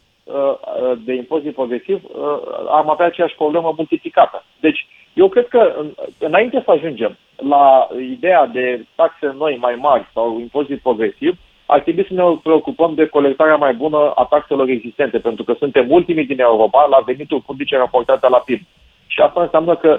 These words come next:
nu reușim să le colectăm pe cele existente. Iar soluțiile sunt clare. Digitalizare, la administrația publică,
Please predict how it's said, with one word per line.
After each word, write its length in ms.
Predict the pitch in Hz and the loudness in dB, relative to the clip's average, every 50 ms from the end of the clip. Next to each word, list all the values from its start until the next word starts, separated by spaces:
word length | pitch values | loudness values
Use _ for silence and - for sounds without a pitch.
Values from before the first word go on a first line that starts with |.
| - 139 | 0 -6
nu 200 | 151 170 180 165 - - | -6 -6 -6 -4 -4 0
reușim 340 | 143 147 139 131 - 175 160 | 2 2 2 2 -2 -8 -6
să 120 | - 160 | -2 0
le 100 | 147 143 | 0 0
colectăm 400 | 139 - 139 139 135 135 160 151 | 0 0 0 0 0 -2 -4 -2
pe 120 | 143 143 | -2 -2
cele 180 | 135 - 151 143 | -2 0 0 0
existente. 460 | 139 120 127 123 - 156 131 113 101 | 0 -2 -4 -8 -4 -4 -4 -2 0
Iar 140 | 120 123 120 | 0 0 0
soluțiile 380 | - 156 165 180 175 196 180 170 | 0 2 2 2 2 2 -2 -2
sunt 140 | - 175 156 | -2 -4 -4
clare. 380 | - 170 156 123 104 101 - _ _ _ _ _ _ _ _ _ _ _ _ - 131 123 | 2 2 2 2 2 -2 -8 _ _ _ _ _ _ _ _ _ _ _ _ -8 -6 -4
Digitalizare, 840 | 139 143 131 139 - 147 127 123 117 110 151 175 196 247 269 - _ _ _ _ _ _ _ _ _ _ _ _ _ _ _ _ _ | -4 -4 -4 0 0 2 2 2 2 4 4 4 4 2 -2 -4 _ _ _ _ _ _ _ _ _ _ _ _ _ _ _ _ _
la 120 | - 135 135 | -8 -6 -6
administrația 480 | 127 135 135 - - 151 151 - 143 | -6 -6 -8 -4 -4 -4 -2 -2 -4
publică, 540 | 131 - 135 123 123 - - - 240 254 247 | -4 -2 -4 -4 -4 -4 0 0 -2 -2 -2